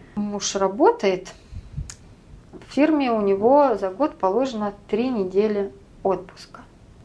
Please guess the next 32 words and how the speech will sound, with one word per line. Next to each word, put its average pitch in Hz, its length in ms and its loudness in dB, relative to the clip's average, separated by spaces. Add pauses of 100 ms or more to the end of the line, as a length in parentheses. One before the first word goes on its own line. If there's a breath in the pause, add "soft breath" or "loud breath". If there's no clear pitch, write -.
(100)
В 208 80 -8
больших 214 440 2
городах 190 540 2
зачастую, 180 480 -10
ну, 185 80 0
вот 190 120 -6
то, 180 80 -12
что - 200 -14
я 180 80 -10
слышала, 190 540 -14 (480)
нормальная 202 500 2
практика — 226 480 -2
это 196 140 -2
две 202 200 4
недели 175 420 -2
в 170 120 -10
год – 170 260 -2 (1200)
отпуска. 175 540 -6 (240)
Всё. - 220 -12
То - 220 -18
есть, - 200 -20
м, - 300 -14 (160)
наши 208 600 2
русские 269 540 0
могут 226 340 0
шиковать 226 520 2
с - 60 -20
четырьмя 202 440 -2
неделями 240 680 6
<laughs> - 20 -2
в 226 200 2
году. 214 400 6